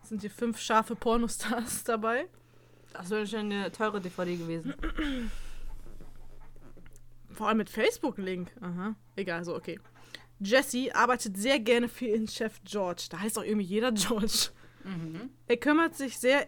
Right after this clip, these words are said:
Speaker 1: eindringlich um seine Mitarbeiterin. Manchmal fast zu sehr. Punkt, Punkt, Punkt. Als Bürooutfits sind High Heels, halterlose Strümpfe und knappe Röcke Pflicht.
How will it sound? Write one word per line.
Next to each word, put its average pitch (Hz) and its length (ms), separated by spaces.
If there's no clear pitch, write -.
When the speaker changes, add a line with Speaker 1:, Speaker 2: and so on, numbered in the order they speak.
Speaker 1:
eindringlich 240 640
um 254 140
seine 226 240
Mitarbeiterin. 190 800
Manchmal 196 420
fast - 380
zu 254 140
sehr. 226 360
Punkt, 175 360
Punkt, - 320
Punkt. - 460
Als 226 240
Bürooutfits 262 1040
sind 208 260
High 254 200
Heels, 320 400
halterlose 214 520
Strümpfe 294 540
und 302 360
knappe 240 380
Röcke 202 240
Pflicht. - 540